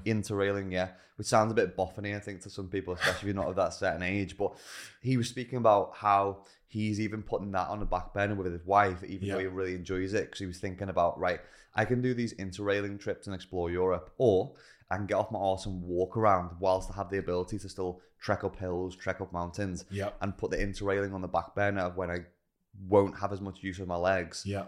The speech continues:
Speaker 1: and I won't be as capable and as able."
Speaker 2: Yeah.
Speaker 1: So it's also about prioritizing the things that you can do now
Speaker 2: Yeah.
Speaker 1: versus the things that you're going to be able to do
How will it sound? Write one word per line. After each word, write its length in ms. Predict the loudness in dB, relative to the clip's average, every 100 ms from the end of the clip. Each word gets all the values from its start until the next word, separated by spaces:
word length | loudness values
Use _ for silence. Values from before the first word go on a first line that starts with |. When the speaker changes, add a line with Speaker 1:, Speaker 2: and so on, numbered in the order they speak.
| -4
Speaker 1:
and 80 | 0
I 60 |
won't 260 | 2 2 0
be 100 | -4
as 80 | -4
capable 440 | -6 -6 -2 -2 -2
and 200 | -4 -6
as 100 | -6
able." 420 | -4 -2 -2 -4 -8 -8
Speaker 2:
Yeah. 140 | -2
Speaker 1:
So 80 | 0
it's 120 | 0
also 420 | 0 0 2 2
about 500 | 4 6 6 4 -2 -14 _ _ _ _ -14
prioritizing 600 | 4 6 8 6 2 0 -2
the 80 |
things 200 | -8 -8
that 80 | -8
you 80 | -10
can 320 | -10 -6 -2
do 120 | 0
now 440 | 0 2 2 2 -2
Speaker 2:
Yeah. 220 | -6 -6 0
Speaker 1:
versus 260 | 2 2 -4
the 80 |
things 240 | -6 -6 -4
that 60 |
you're 100 | -4
going 320 | 0 0 0 -2
to 100 | -4
be 100 | 0
able 140 | 0
to 100 | -2
do 180 | -6